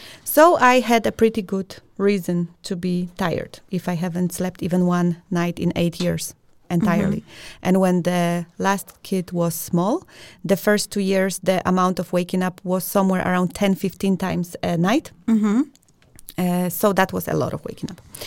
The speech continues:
Speaker 2: Yeah, I have seen Daniel's face when you said that. I think it was like, <laughs> exactly, it was like he ate an, uh, uh, an onion and lemon at once.
Speaker 1: Yeah.
Speaker 2: Exactly.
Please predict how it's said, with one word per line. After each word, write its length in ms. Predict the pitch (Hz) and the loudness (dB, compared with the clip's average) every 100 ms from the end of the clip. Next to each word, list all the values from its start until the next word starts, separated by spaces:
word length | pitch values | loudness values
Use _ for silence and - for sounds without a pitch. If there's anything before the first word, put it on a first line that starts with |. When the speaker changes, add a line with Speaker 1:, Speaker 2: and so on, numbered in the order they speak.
| - - | -14 -4
Speaker 2:
Yeah, 300 | 233 202 190 | 0 2 4
I 120 | - | 4
have 340 | 240 240 240 226 | 2 2 0 -4
seen 280 | - 202 190 | -4 -2 -2
Daniel's 360 | 185 190 - | -2 -4 -8
face 340 | - 175 180 - | -8 -6 -6 -6
when 160 | 185 | -4
you 80 | 180 | -4
said 340 | - 170 165 | -6 -10 -8
that. 140 | 175 175 | -8 2
I 60 | |
think 380 | 220 294 285 247 | 4 4 2 4
it 40 | 190 | 2
was 120 | 180 | 2
like, 240 | 185 - 240 | 0 6 6
<laughs> 320 | - 285 - | 8 6 8
exactly, 520 | 233 208 196 - 185 | 4 6 2 2 -4
it 100 | 185 | -2
was 160 | 190 190 | -2 0
like 180 | 190 | -2
he 260 | - 202 202 - - - - - | -2 -4 -4 -6 -16 -18 -16 2
ate 520 | 226 262 311 - - _ _ _ - - | 4 4 2 -6 -16 _ _ _ -20 -4
an, 400 | 196 196 190 185 - | 2 4 2 0 0
uh, 160 | 180 180 - | 0 0 -2
uh, 100 | 151 - | -6 0
an 160 | 185 190 | 2 4
onion 440 | 220 254 262 254 - | 6 6 6 4 2
and 260 | 196 175 | 2 2
lemon 280 | 185 185 180 | 0 0 -2
at 180 | - - | -4 -6
once. 420 | 156 139 151 - - - - - _ _ _ - | -4 -2 -4 -8 -12 -20 -20 -20 _ _ _ -6
Speaker 1:
Yeah. 80 | |
Speaker 2:
Exactly. 500 | 190 180 165 165 151 | 0 0 0 -2 -8